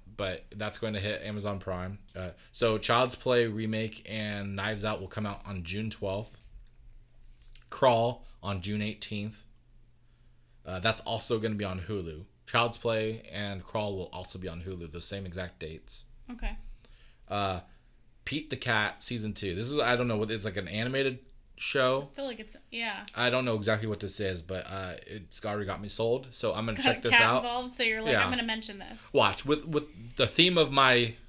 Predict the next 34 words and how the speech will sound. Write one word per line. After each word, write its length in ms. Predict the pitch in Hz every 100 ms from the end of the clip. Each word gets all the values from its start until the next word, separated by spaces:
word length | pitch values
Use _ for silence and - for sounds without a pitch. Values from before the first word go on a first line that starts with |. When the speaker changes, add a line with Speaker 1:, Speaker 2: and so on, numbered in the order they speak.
| -
Speaker 2:
It's 200 | 226 -
gonna 160 | 277
be 100 | 233
a 40 | 202
kids' 280 | - 220
Speaker 1:
it's 120 | 151 -
Speaker 2:
show. 40 |
Speaker 1:
gonna 140 | 156
be 80 | 143
a 40 | 127
kids' 220 | 139 117
show. 300 | - 104 92
It's 100 | 95
Speaker 2:
A 20 |
Speaker 1:
gonna 80 | 113
be, 80 | 113
like, 140 | 110
Speaker 2:
thousand 120 | 110 117
Speaker 1:
learning 180 | 120 117
Speaker 2:
percent, 100 | 110
Speaker 1:
how 120 | 110
Speaker 2:
yeah. 60 | 104
Speaker 1:
to 60 |
count 360 | - 110 95 78 - 110
Speaker 2:
Absolutely. 460 | 110 110 101 95
Speaker 1:
with 80 | 92
cats 420 | 113 90 85 -
or 40 | -
Speaker 2:
Yeah. 80 |
Speaker 1:
something. 300 | 95 90 87 233
Speaker 2:
Mm-hmm. 140 | 262 370 - - - - - - - 107
Speaker 1:
Named 240 | 98 90
Pete. 340 | - 92 80
Speaker 2:
Guaranteed. 540 | - 226 220 - -